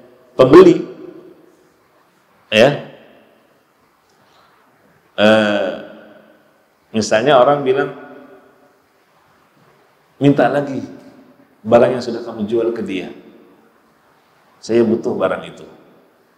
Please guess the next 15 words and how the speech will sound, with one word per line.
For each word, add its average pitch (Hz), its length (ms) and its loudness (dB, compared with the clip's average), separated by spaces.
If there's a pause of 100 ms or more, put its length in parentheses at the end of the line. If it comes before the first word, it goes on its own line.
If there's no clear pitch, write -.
(760)
Ya, 87 160 -6
kebetulan 90 540 -8
barang 87 240 -4
langka, 87 400 -8 (1600)
sulit 104 320 -2
dicari. 95 600 -2 (1200)
Akhirnya, 90 720 -8 (2000)
ketika 127 400 -2
dia 107 200 -4
ketahui 104 440 -8
sudah 104 280 -6
dijual 110 440 -4
ke 101 80 -8
orang 98 320 -8
lain, 92 240 -6